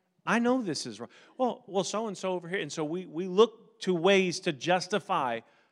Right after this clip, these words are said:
our sin. We look to ways to justify our lack of holiness because, "Well, if so-and-so over here is doing it, then it must be okay." And deep in our heart, we already know,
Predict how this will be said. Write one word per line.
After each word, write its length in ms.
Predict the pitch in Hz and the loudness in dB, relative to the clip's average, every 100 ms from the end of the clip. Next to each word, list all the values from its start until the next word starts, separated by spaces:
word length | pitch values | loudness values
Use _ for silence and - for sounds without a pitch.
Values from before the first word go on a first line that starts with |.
| _ _ _ _ | _ _ _ _
our 120 | 131 | -4
sin. 380 | 123 - 123 104 - | -2 -6 -8 -12 -2
We 160 | 160 | 2
look 280 | 185 208 196 | 6 4 4
to 80 | 202 | 0
ways 240 | 190 180 | 2 2
to 140 | 180 165 | 0 -4
justify 640 | 135 175 - 175 151 143 | 0 0 0 -4 0 0
our 440 | - 165 160 143 135 - - | 0 2 4 2 0 -12 -6
lack 360 | 160 175 170 | 0 0 0
of 100 | 160 | -6
holiness 600 | - 196 190 180 143 139 | -4 0 0 0 -4 -6
because, 400 | 151 160 156 156 - - | -4 -4 0 -2 -4 -8
"Well, 160 | 180 190 | 0 0
if 140 | 190 | 0
so-and-so 500 | - 208 214 185 196 | -2 0 0 0 0
over 260 | 185 175 151 | 0 -2 -6
here 360 | 135 247 277 220 | -6 -2 4 4
is 140 | - | 2
doing 320 | 165 147 143 | -2 -4 -4
it, 120 | 151 | -4
then 140 | 147 147 | -2 -4
it 100 | - | -6
must 400 | 160 202 180 - | -4 -4 -4 -6
be 180 | 120 107 | -6 -6
okay." 580 | 104 - 117 92 85 _ _ _ _ _ _ _ _ _ _ _ _ _ _ _ _ _ | -6 -10 -12 -12 -18 _ _ _ _ _ _ _ _ _ _ _ _ _ _ _ _ _
And 220 | 131 131 | -8 -2
deep 220 | 139 175 | 0 0
in 80 | 156 | 0
our 120 | 131 | -2
heart, 380 | 131 170 143 135 | 0 0 0 -4
we 180 | 139 139 | -2 2
already 300 | 131 123 120 | 2 2 -4
know, 400 | 123 151 120 120 | -8 -4 -4 -6